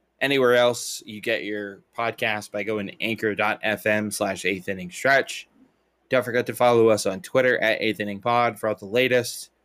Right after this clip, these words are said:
uh, including our upcoming poll of the Name the Las Vegas, uh, the Las Vegas M L B Team contest. Um,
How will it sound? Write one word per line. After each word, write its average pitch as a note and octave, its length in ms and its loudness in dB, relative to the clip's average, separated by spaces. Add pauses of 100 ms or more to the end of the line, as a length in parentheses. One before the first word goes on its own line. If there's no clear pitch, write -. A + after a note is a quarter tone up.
(560)
uh, A2+ 340 0
including B2+ 440 0
our - 160 0
upcoming B2 460 -2
poll B2 540 4
of A2 420 2
the A2 440 2
Name B2 360 -2
the A#2+ 100 0
Las G#2+ 320 -2
Vegas, A2+ 680 -2 (100)
uh, G#2 560 2 (380)
the G#2+ 80 -4
Las G#2+ 240 -2
Vegas A2 360 -4
M G#2+ 160 -4
L G#2 120 -4
B D3 180 0
Team C#3 480 -2 (260)
contest. C3+ 760 0 (640)
Um, A2 880 2